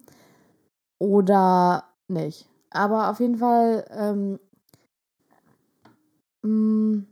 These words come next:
ich glaub, das hatte ich schon. Was steht hier drauf? Hab ich mal von meiner Abhängigkeit von Senf schon gesprochen?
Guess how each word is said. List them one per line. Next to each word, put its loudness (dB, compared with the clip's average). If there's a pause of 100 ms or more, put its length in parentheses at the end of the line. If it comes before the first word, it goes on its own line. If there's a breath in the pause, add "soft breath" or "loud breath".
(180)
ich -14
glaub, -10
das -12
hatte -6
ich -8
schon. -4
Was -4
steht -10
hier -6
drauf? -6 (420)
Hab -2
ich -4
mal -2
von -4
meiner -2
Abhängigkeit -6 (220)
von -4
Senf -2
schon -4
gesprochen? -10